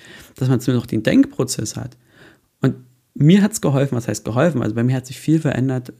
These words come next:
ähm, als ich Vater geworden bin. Natürlich denkt man sich, okay, was will ich für meine Kinder hinterlassen? Ja,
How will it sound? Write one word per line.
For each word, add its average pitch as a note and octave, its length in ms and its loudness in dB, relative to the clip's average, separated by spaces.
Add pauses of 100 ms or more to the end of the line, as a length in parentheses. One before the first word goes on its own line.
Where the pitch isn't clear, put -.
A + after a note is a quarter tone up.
ähm, A#2 340 -4
als A#2 160 -2
ich - 80 -14
Vater F#3 260 0
geworden A#2 380 -2
bin. C#3 180 -2 (720)
Natürlich E3 480 0 (960)
denkt B2+ 160 0
man C#3+ 120 4
sich, B2 120 -2
okay, B2 300 2
was C3+ 240 -2
will C#3+ 100 0
ich C#3 120 -8
für C3 100 -2
meine B2 240 0
Kinder A#2+ 220 0
hinterlassen? A2+ 680 -2
Ja, C3+ 320 -2